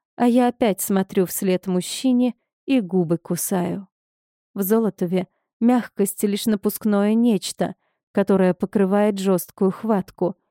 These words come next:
И пока этот мужчина предельно тактичен со мной, я понимаю, что он не дает выбора, поэтому иду в нужном направлении, спускаюсь в каюту и на мгновение замираю.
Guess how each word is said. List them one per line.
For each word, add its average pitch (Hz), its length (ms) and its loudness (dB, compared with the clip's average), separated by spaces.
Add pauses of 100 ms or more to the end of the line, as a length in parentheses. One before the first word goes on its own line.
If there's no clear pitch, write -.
(240)
И 240 100 2
пока 277 280 0
этот 254 260 0
мужчина 226 540 0
предельно 214 580 2
тактичен 208 640 -4
со 185 220 -2
мной, 180 360 0 (540)
я 208 200 4
понимаю, 214 500 2
что - 240 0
он 180 180 2
не 190 100 4
дает 190 380 0
выбора, 180 480 0 (400)
поэтому 254 500 2
иду 226 220 0
в 247 100 0
нужном 208 440 2
направлении, 202 800 0 (240)
спускаюсь 196 640 0
в - 100 -16
каюту 196 580 -2 (340)
и 269 120 2
на 262 120 6
мгновение 180 800 2
замираю. 180 720 0